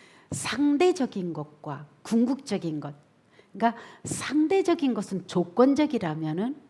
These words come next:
궁극적인 행복이라고 하는 것은 수행을 통해서 지혜를 이루는 것이다. 그래서 복덕과 지혜를 같이 닦는,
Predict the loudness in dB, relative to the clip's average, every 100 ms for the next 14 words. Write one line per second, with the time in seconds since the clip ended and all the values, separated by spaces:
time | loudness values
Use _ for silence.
0 | _ _ _ _ _ _ -20 _ _ -2
1 | 2 4 2 -2 -4 -4 -2 -4 -6 -6
2 | -8 -8 -8 -6 -8 -6 -6 -8 -6 -8
3 | -10 -18 _ -20 -14 -6 0 0 -2 -12
4 | -12 -10 -6 -6 -6 -8 -12 -10 -6 -4
5 | -4 -4 -6 -10 -12 _ _ -8 -8 -8
6 | -12 -12 -12 -12 -14 -18 -20 _ _ _
7 | -20 -6 0 2 2 -4 -8 -12 -4 -4
8 | -2 -6 -4 -6 -4 0 -2 0 -2 -4
9 | -6 -10 -12 -8 -8 -8 -8 -6 -6 -8